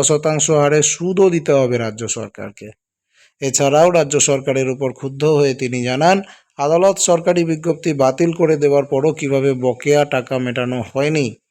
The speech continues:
তা বুঝে উঠতে পারছি না। তাই ভবিষ্যতে যদি এমন কিছু ফের হতে দেখা যায়,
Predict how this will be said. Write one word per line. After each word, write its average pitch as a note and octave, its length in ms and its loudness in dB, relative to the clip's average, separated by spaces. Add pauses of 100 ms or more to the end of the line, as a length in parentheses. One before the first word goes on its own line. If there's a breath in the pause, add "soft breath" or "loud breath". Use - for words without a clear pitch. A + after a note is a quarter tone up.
তা A#2+ 140 -14
বুঝে A#2+ 260 -4
উঠতে C3+ 240 -4
পারছি B2+ 380 -4
না। G#2 100 -10 (220)
তাই B2+ 180 -6
ভবিষ্যতে D#3+ 540 0
যদি E3+ 280 0
এমন D#3+ 300 0
কিছু E3 300 -2
ফের D3+ 260 0
হতে D3 220 0
দেখা C3+ 320 0
যায়, D#3 320 4